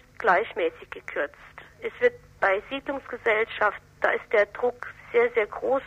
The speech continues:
Es müssten mehr Sozialwohnungen gebaut werden, aber da werden die Kapit-, äh, Kapitalerhöhung passiert kaum, nur ganz gering durch das Rieselfeld jetzt.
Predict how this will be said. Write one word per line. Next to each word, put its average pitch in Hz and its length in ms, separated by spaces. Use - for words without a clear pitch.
Es 233 200
müssten 233 300
mehr 220 140
Sozialwohnungen 214 720
gebaut 196 460
werden, 233 320
aber 185 200
da 202 240
werden 220 460
die - 60
Kapit-, - 380
äh, 220 140
Kapitalerhöhung 226 800
passiert - 500
kaum, 208 420
nur 247 100
ganz 202 280
gering 240 340
durch 196 180
das - 180
Rieselfeld 240 680
jetzt. 233 200